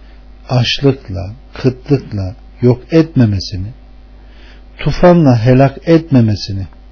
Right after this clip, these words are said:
ve üçüncü olarak da ümmetimin birbirine düşmemesini niyaz ettim.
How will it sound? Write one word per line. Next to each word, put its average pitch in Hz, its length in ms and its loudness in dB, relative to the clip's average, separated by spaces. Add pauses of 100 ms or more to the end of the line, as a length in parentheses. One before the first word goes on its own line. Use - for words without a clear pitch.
(640)
ve - 40 -2
üçüncü 160 500 2
olarak 156 440 4
da 113 100 -4 (100)
ümmetimin 156 720 4
birbirine 117 580 4
düşmemesini 123 760 0
niyaz 101 340 -4
ettim. 92 340 -12